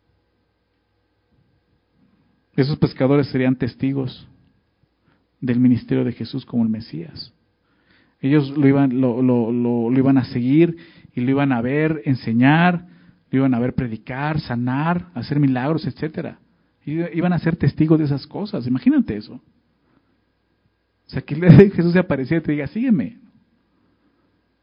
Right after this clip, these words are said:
Y poder seguirlo, empezar a, a presenciar cosas que dices, "Guau, esto nadie lo ha hecho". O sea,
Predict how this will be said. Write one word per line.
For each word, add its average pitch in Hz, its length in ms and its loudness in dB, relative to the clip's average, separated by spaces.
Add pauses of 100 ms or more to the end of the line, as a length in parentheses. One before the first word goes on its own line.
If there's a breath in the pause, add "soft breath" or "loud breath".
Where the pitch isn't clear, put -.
(420)
Y - 60 -4
poder 160 280 6
seguirlo, 175 420 6
empezar 156 360 0
a, 190 60 -2
a 180 260 -8
presenciar 156 480 -2
cosas 175 260 2
que 175 100 -2
dices, 160 240 0
"Guau, 165 380 2
esto 196 220 4
nadie 202 220 8
lo 190 80 2
ha 196 80 -2
hecho". 220 440 6 (1400)
O 147 80 -6
sea, 165 200 -2